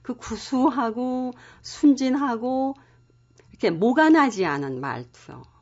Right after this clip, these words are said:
너무 그리운데 제가 감히 이거 방송에서 부끄러워서 말 못하겠는데요. 음, 순이, 순이야, 너, 네 밥 먹었노?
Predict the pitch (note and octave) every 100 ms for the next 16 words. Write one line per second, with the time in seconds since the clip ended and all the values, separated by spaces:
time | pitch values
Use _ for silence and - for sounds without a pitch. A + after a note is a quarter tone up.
0 | _ _ _ D#3+ D#3+ D#3+ - F#3+ E3 D#3
1 | A3 E3 B2+ - - - - F3+ E3 E3
2 | D3 - - D3 D#3+ D#3 C3 C3 D#3 D#3
3 | D3+ D3 D3+ C#3+ _ _ - - - -
4 | F3+ - F3+ E3 C#3+ D3 G3+ D#3+ C#3+ C#3
5 | G3+ A3+ - - - - - G3+ G3+ F#3+
6 | F3 - _ _ - - G#3 A3+ - _
7 | _ _ C#4 - A#3 A#3 B3+ B3 F#4 A3+
8 | A#3 A#3 A#3 - - _ _ _ _ _
9 | _ _ - - _ _ F#3+ B3+ - G#3
10 | C4 G3+ C#3 C#3+ D3+ A3+ E4